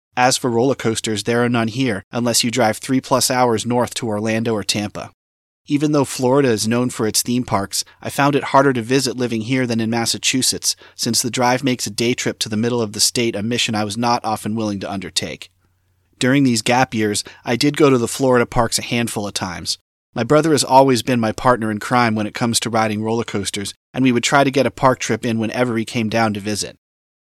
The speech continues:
We went to Busch Gardens Tampa two or three times, and I finally got to ride Montu,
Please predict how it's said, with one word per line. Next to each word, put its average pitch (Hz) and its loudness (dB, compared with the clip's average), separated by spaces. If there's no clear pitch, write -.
We 131 0
went 143 2
to 143 -4
Busch 131 0
Gardens 127 2
Tampa 135 0
two 107 -2
or 107 -2
three 104 -6
times, 104 -4
and 120 -4
I 113 -2
finally 135 0
got 131 2
to 143 -2
ride 123 2
Montu, 117 0